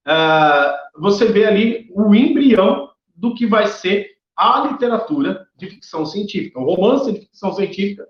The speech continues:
no século dezenove. E já no século dezenove, falando mesmo da literatura em prosa,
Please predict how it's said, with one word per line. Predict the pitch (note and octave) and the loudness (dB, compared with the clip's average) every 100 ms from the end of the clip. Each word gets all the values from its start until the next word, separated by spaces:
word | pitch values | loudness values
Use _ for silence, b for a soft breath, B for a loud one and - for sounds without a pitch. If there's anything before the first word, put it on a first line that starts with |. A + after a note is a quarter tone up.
| _ _ _ _ _ E3+ | _ _ _ _ _ 0
no | G3+ A3+ - - - _ | 4 4 2 -4 -14 _
século | - G3 F#3+ G3+ | -6 -4 -2 -2
dezenove. | F#3+ F#3+ G#3+ D#3+ C3+ A#2+ b b b D4+ | -2 0 2 2 0 -4 b b b -2
E | E4 | 0
já | D#4+ | 2
no | D#4 | 0
século | - C#4+ C#4 C4 | 0 0 0 -2
dezenove, | G#3 A#3+ A3 - - | 0 2 2 0 0
falando | A#3 A#3 B3 G3+ | 2 2 2 2
mesmo | A3 G#3+ F#3+ | 2 2 0
da | F#3 A#3 | -2 -2
literatura | G#3+ G#3 G3+ F#3+ G#3 F#3 | -2 -4 -6 -6 -6 -6
em | D#3 - | -8 -6
prosa, | F#3+ C#4+ G3+ A#2+ A#2+ | -2 0 0 -4 -12